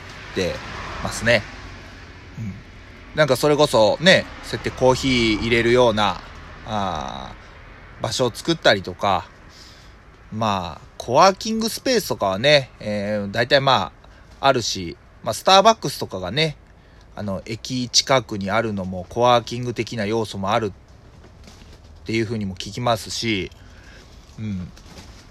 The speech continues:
とにかくまあ、チャレンジする人は一回商店街を歩いてみたらいいと思います。いろんな可能性がね、あの、残っていると思うんで。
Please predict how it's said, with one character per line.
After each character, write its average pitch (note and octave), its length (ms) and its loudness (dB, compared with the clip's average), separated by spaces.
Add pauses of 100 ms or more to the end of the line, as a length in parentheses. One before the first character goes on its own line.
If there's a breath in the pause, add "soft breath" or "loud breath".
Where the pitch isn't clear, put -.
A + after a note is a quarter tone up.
(2250 loud breath)
と F4 100 2
に G4+ 80 2
か F#3+ 140 8
く D3 40 4
ま D3+ 260 8
あ、 G2 60 2 (760)
チ C4 80 8
ャ C#4 40 10
レ D#4 100 6
ン C4+ 60 0
ジ F#3+ 80 0
す E3 140 0
る D#3+ 80 4
人 C#3+ 220 4
は G#2 260 6 (380)
一 D3 100 -8
回 A#3 160 8
商 A#3+ 180 4
店 C4+ 220 0
街 D#3+ 160 10
を G#2+ 80 8
歩 F3 160 6
い A#3+ 80 0
て - 100 -4
み C#3+ 120 -2
た B2 100 6
ら G#2+ 100 4
い B2 120 0
い B2+ 40 -6
と A#2+ 140 -4
思 G2+ 180 -4
い G2 60 -4
ま G2 160 -6
す。 - 240 -16 (1400 loud breath)
い C3+ 80 -2
ろ D3 80 2
ん D#3 60 0
な D3+ 80 4
可 D#3 140 0
能 D3+ 100 2
性 C#3 160 0
が C3 100 6
ね、 C3+ 260 4 (160)
あ G#2 120 -8
の、 F2 320 -10
残 A2+ 180 -4
っ B2 60 0
て - 120 -8
い G#2 60 -4
る G2 80 -8
と F2+ 80 -10
思 F2+ 220 -10
う - 20 -14
ん D2+ 80 -14
で。 F2 220 -8